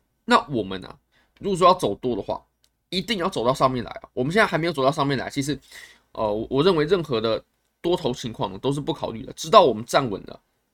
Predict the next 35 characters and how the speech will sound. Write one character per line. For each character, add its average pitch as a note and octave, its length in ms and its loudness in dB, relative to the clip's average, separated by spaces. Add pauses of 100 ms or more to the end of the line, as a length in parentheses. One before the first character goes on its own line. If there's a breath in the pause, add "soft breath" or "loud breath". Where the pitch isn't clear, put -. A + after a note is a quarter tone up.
这 E3+ 120 -4
个 C#3 80 -2
白 A2 240 0
色 C#3 140 -4
的 A2 80 -8
区 A2+ 180 -16
间， G2 260 -10 (160)
那 D3+ 120 -2
我 B2+ 40 -2
们 A#2+ 80 -4
再 C#3+ 100 0
去 C#3+ 120 -2 (160)
考 G2 220 -4
虑 B2+ 240 -4
各 E3+ 160 2
种 G#2+ 220 -4
多 C3 140 -4
头 G#2+ 120 -8
的 G2 80 -4
情 - 220 -14
况。 - 200 -14 (1200 soft breath)
虽 A3 140 4
然 G#3 60 6
说 G3 100 6
我 D3 120 6
个 E3 180 0
人 C3 100 2
也 A2+ 80 0
是 C3+ 80 -4
很 B2 140 -6
期 - 160 -12
待 A#2+ 120 2
多 A2+ 200 -6
头 - 160 -16
了， - 120 -16